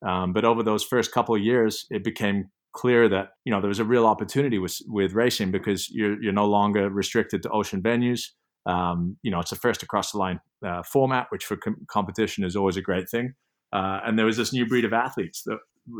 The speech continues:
that were coming up, you know, the, Kai was able to adapt to those kind of things. Connor Baxter was becoming a dominant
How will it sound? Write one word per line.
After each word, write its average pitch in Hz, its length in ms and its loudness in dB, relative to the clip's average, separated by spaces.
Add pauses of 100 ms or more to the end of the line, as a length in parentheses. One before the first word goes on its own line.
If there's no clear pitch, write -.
that 117 100 2
were 107 100 0
coming 110 280 0
up, 120 180 -2 (240)
you 110 80 -4
know, 98 320 -4
the, 113 80 -4 (220)
Kai 110 260 4
was 110 160 0
able 104 240 0
to 110 100 -8
adapt 101 380 -2
to 117 60 -8
those 107 260 -2
kind 107 100 0
of 98 60 -4
things. 107 220 -2
Connor 107 260 -4
Baxter 107 380 0
was 98 180 -2
becoming 101 420 -2
a 95 140 -2
dominant 104 300 0